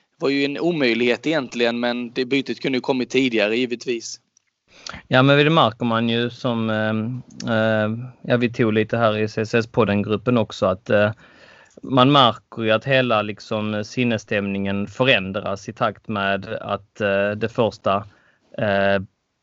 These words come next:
Speaker 2: vem var det som byttes ut först? Det var väl...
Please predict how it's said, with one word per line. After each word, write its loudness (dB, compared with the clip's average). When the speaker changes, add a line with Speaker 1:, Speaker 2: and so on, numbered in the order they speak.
Speaker 2:
vem 4
var 4
det -2
som -4
byttes -4
ut -2
först? -2
Det -4
var 4
väl... -2